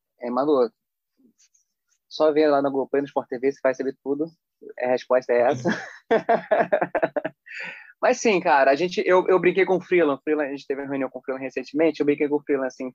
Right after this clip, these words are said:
"Freeland, eu conheço mais você do que você me conhece", né? Porque a gente, eu, vai ouvindo as câmeras de segurança, sei coisas da família do Freeland, por exemplo,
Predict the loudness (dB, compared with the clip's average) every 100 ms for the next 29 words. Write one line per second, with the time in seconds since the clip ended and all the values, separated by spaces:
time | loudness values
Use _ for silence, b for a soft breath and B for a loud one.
0 | 0 2 2 -2 0 0 0 0 2 0
1 | 2 0 0 0 2 2 -2 -4 -4 -6
2 | 0 2 4 4 2 -10 -8 -10 -8 -10
3 | -8 -8 0 2 4 2 2 -6 0 0
4 | 2 -2 -2 -4 -2 0 2 2 0 _
5 | _ b b _ _ _ -4 2 2 2
6 | 0 0 0 0 0 0 0 0 -2 0
7 | 0 -2 -4